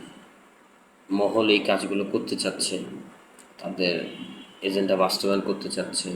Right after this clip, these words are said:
একটা দেশে অস্থিতিশীলতা তৈরি করতে চাচ্ছে। সেই অস্থিশী-, অস্থিতিশীলতা যেন আমরা না হতে দিই। আমি শারীরিকভাবে খুবই অসুস্থ, কেননা বিগত পনেরো জুলাই থেকে ঠিক মতন ঘুমাইতে পারতেছি না,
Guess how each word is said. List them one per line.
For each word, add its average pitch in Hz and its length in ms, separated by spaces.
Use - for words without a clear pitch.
একটা - 240
দেশে 90 480
অস্থিতিশীলতা 101 800
তৈরি 98 280
করতে 92 240
চাচ্ছে। - 440
সেই 117 440
অস্থিশী-, - 640
অস্থিতিশীলতা 104 1080
যেন 92 180
আমরা 90 260
না 92 180
হতে - 340
দিই। 95 140
আমি 98 220
শারীরিকভাবে 101 540
খুবই 104 180
অসুস্থ, 95 460
কেননা 90 960
বিগত 95 260
পনেরো 107 300
জুলাই 98 280
থেকে 87 540
ঠিক 95 220
মতন 95 260
ঘুমাইতে 95 380
পারতেছি - 440
না, 92 100